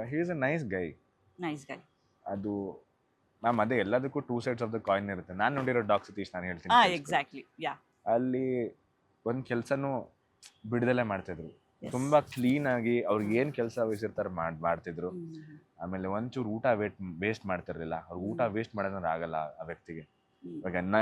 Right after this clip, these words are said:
Speaker 1: ಏನೋ ಇಲ್ಲ, ತುಂಬಾ ಹಳೇದು ಬಿಸಾಕ್ಬೇಕು ಅಂದ್ರೆ ಅವ್ರು ಯಾವ್ದೋ ಹಳೇ ಸಾರ್ ಹಿಡ್ಕೊಂಡು ಫ್ರಿಡ್ಜ್ ಅಲ್ಲಿ
Speaker 2: ಹ್ಮ್.
Speaker 1: ಇಟ್ಟಿರೋದನ್ನ,
Speaker 2: ಹ್ಮ್.
Speaker 1: "ಪರವಾಗಿಲ್ಲ, ಇದನ್ನೇ ತಿ-, ವಾಸನೆ ಬರ್ತದೆ, ನಾನ್ ನೋಡಿದೀನಿ ಅದನ್ನ,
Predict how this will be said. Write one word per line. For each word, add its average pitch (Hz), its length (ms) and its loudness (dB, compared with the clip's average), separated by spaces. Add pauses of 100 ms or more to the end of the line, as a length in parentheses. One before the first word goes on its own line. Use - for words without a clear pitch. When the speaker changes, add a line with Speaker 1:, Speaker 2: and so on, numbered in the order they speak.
Speaker 1:
ಏನೋ 104 200 2
ಇಲ್ಲ, 101 180 2 (520)
ತುಂಬಾ 110 320 8
ಹಳೇದು 104 360 2
ಬಿಸಾಕ್ಬೇಕು 107 540 0
ಅಂದ್ರೆ 107 180 4
ಅವ್ರು 95 140 6
ಯಾವ್ದೋ 107 580 4
ಹಳೇ 117 480 8
ಸಾರ್ 110 340 6
ಹಿಡ್ಕೊಂಡು 110 540 0
ಫ್ರಿಡ್ಜ್ 107 300 -4
ಅಲ್ಲಿ 120 120 6
Speaker 2:
ಹ್ಮ್. - 20 4
Speaker 1:
ಇಟ್ಟಿರೋದನ್ನ, 107 380 -2
Speaker 2:
ಹ್ಮ್. - 340 -8
Speaker 1:
"ಪರವಾಗಿಲ್ಲ, 143 340 6
ಇದನ್ನೇ 127 240 4
ತಿ-, 107 260 -2
ವಾಸನೆ 101 340 6
ಬರ್ತದೆ, 127 340 4
ನಾನ್ 104 200 0
ನೋಡಿದೀನಿ 113 320 -2
ಅದನ್ನ, 82 240 -10